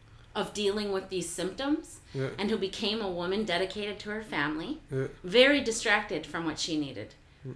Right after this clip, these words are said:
Speaker 1: but focused and capable. But, like, now that I'm in a transformational time of my own, where I'm now chief of my own home, it's really, really important for me.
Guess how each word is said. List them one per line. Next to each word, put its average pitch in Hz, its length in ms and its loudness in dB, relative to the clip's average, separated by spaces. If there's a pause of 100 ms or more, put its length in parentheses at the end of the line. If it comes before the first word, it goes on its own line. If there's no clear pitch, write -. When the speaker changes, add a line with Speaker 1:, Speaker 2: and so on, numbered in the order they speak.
Speaker 1:
but - 260 -2
focused - 680 4 (680)
and 180 180 0
capable. 226 840 0 (440)
But, 185 180 2
like, 202 280 -4 (640)
now 220 480 6
that 196 200 0
I'm 196 260 0
in 190 200 -4
a 165 120 0
transformational 170 1080 -6
time 151 340 -6
of 151 120 -8
my 143 220 -4
own, 175 280 -4
where 190 180 -2
I'm 151 220 2
now 147 320 -4 (640)
chief - 380 -4
of 156 260 -6
my 160 200 2
own 165 200 0
home, 127 380 -6 (600)
it's 175 160 -4
really, 220 220 2
really 233 200 0
important 170 540 -4
for 160 140 -6
me. 151 300 -2